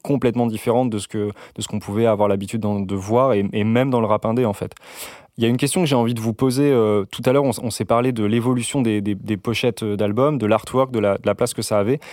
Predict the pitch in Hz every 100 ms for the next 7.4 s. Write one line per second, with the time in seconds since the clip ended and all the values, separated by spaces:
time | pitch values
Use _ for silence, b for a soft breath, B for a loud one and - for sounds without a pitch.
0 | B 113 110 170 147 110 123 127 127 139
1 | 117 117 117 127 135 127 - 120 120 131
2 | - 104 113 120 107 104 107 123 98 107
3 | 120 117 104 117 107 107 107 104 101 -
4 | 110 120 107 101 104 104 - 117 113 110
5 | 104 101 - 117 139 143 - 113 - 104
6 | 107 110 - 143 113 98 113 110 131 117
7 | 98 143 135 120